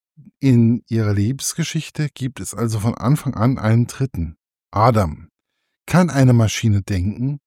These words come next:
leiden, lieben? Adams Gefühle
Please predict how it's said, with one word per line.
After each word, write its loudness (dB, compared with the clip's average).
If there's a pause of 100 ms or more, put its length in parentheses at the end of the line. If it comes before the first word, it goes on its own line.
(380)
leiden, -2 (180)
lieben? -4 (560)
Adams 0
Gefühle 0